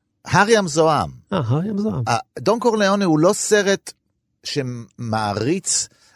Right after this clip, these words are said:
Speaker 1: את האיש ש-, אה, אה, באמצעות הכוח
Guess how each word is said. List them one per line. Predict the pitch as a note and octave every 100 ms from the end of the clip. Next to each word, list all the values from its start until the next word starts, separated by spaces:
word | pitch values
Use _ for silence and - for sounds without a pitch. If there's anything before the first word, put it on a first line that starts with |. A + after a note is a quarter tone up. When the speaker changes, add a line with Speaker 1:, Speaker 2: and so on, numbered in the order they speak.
| _ C3
Speaker 1:
את | C3
האיש | B2 - E3 F#3+ - - - _ _ _
ש-, | - -
אה, | C3 B2 - - A#2+ A2+ - -
אה, | A2 G2+ F#2+ F2
באמצעות | G#2 A2+ G#2+ A#2 D3 F3+
הכוח | D3+ - D#3+ F3+ D#3 - -